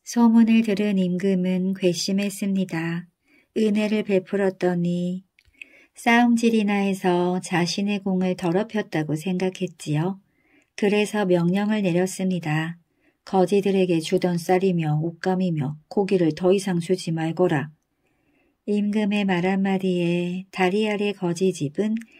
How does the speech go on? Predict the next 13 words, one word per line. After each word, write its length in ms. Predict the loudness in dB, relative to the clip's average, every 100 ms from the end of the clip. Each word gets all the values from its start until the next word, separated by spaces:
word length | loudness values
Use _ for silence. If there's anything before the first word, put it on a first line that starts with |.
| _ 2
예전과 600 | 4 4 4 4 2 -2
같아졌습니다. 1160 | -4 -4 -2 -2 -2 -4 -4 -4 -2 -2 -4 -10 _ _ _ _ _
겨울이면 720 | 0 2 4 4 2 0 0
추위에 480 | -2 -2 0 0 0
떨어야 460 | -2 -2 -2 -4 -2
했고 840 | -2 -4 _ -4 0 0 -2 -6 _ _
매일 400 | 2 4 6 4
먹을거리가 800 | 0 0 -2 -2 -2 -2 -2 -2
모자랐지요. 960 | -4 -2 -2 -4 -6 -8 -4 -2 -4 -8 _ _ _ _ _ _
그런데 480 | -2 0 0 0 -2
참 300 | -2 -4 -4
희한한 480 | -2 0 2 2 0
일이었습니다. 1000 | -2 -2 -2 -4 -6 -6 -4 -2 -4 -6